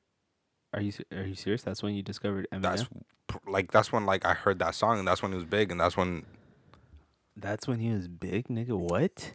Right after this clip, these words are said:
Speaker 2: I feel like
Speaker 1: What?
Speaker 2: in my lifetime.
Speaker 1: Jesus.
Speaker 2: When was that? What year was that? And then he
Speaker 1: Hmm.
Speaker 2: had that song, then he had the other song when he was flying around with the Air Maxes.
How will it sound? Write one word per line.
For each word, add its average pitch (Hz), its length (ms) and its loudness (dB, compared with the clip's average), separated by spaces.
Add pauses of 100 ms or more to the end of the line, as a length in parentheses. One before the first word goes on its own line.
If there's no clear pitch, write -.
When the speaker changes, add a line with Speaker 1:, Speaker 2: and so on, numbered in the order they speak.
Speaker 2:
I - 40 -12
feel - 240 -10
like 85 140 -4
Speaker 1:
What? 117 460 4 (120)
Speaker 2:
in 87 100 -8
my 90 140 -4
lifetime. 101 560 -6 (320)
Speaker 1:
Jesus. 117 760 -2
Speaker 2:
When 95 160 0
was 101 160 2
that? 117 220 0
What 95 180 0
year 107 160 -4
was 98 180 -2
that? - 220 -4
And 95 140 -4
then 98 140 4
he 90 160 0
Speaker 1:
Hmm. 101 60 2
Speaker 2:
had 95 100 4
that 95 200 6
song, 101 220 6
then 90 140 -2
he 90 80 -6
had 92 160 2
the 85 80 0
other 92 160 0
song 95 220 -2
when 92 100 -8
he 85 40 -6
was 82 80 -10
flying 92 320 -2
around 87 300 -2
with 87 100 -6
the 90 140 -6
Air 90 160 -6
Maxes. 92 480 -8